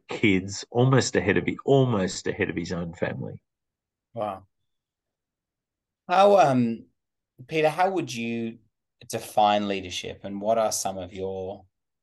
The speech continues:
Speaker 2: strengths, do you think? We haven't asked anybody from your team, uh, which would make a fascinating podcast interview, but, uh,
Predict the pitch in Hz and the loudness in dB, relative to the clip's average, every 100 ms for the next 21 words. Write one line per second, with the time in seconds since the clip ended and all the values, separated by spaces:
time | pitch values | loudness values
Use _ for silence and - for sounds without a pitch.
0 | _ _ - - - 101 85 - - - | _ _ -10 -8 -4 -2 -2 -4 -12 -12
1 | 90 87 - - - _ _ 107 104 110 | -14 -16 -20 -20 -20 _ _ -8 -2 -2
2 | 110 - 98 95 - 104 101 101 101 98 | -2 -4 -4 -4 -6 -6 -4 -4 -4 -8
3 | 101 95 92 - 113 113 147 - _ _ | -12 -12 -12 -12 -12 -12 -12 -16 _ _
4 | _ - 98 95 107 - 113 117 117 117 | _ -6 -4 -2 -4 -4 0 0 0 0
5 | 139 143 117 104 95 92 101 - 110 104 | 0 0 0 0 -2 -8 -12 -4 -2 -2
6 | - 92 - 87 87 90 90 143 - 98 | -2 -2 -4 -12 -14 -14 -14 -6 -2 0
7 | 95 90 | 2 0